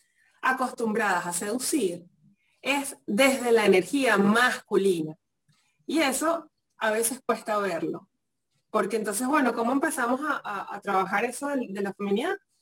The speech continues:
Ah, bueno, yo voy, si este es el que lo quiere, yo voy y lo abordo directamente. Ese abordaje directo viene desde el masculino. ¿Sabes?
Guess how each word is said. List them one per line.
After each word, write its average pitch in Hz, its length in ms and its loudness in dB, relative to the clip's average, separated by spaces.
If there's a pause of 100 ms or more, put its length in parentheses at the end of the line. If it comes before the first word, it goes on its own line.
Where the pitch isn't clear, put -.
(360)
Ah, 233 140 2
bueno, 262 500 2 (120)
yo 214 280 0
voy, 220 260 2
si 226 160 -4
este 196 220 -2
es 247 60 -4
el 285 100 -6
que 339 100 -4
lo 247 160 -4
quiere, 254 380 -4
yo 233 160 0
voy 214 520 -2 (420)
y 254 120 -6
lo 226 100 0
abordo 208 380 0
directamente. 208 680 -4
Ese 175 140 -6
abordaje 254 500 -2
directo 277 560 -8 (320)
viene 190 320 0
desde 214 300 -2
el 165 60 2
masculino. 170 760 -2 (1400)
¿Sabes? 202 320 -2